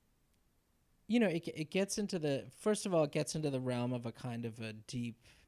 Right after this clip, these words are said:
moral irresponsibility from my, from my perspective.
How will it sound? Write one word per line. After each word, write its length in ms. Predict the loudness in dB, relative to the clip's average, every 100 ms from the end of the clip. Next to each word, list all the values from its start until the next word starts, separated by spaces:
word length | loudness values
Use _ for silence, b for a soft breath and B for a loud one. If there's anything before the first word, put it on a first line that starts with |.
| -6
moral 600 | -2 0 0 0 -2 -2
irresponsibility 1300 | -2 -2 -4 -4 -6 -8 -8 -8 -8 -8 -10 -10 -12 _ _ _ _ _
from 200 | -12 -10
my, 160 | -8 -12 _ _
from 180 | -10 -6
my 140 | -6
perspective. 640 | -8 -10 -14 -14 -16 -16